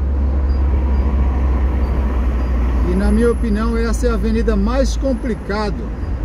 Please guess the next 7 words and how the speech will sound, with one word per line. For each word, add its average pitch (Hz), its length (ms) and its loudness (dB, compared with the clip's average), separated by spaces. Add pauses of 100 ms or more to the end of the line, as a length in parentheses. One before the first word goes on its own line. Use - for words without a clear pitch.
(920)
pra 214 220 2
se 208 160 2
dirigir 208 540 2
aqui 190 160 -2
em 202 40 0
Uberlândia, 160 420 0
viu? 156 120 -2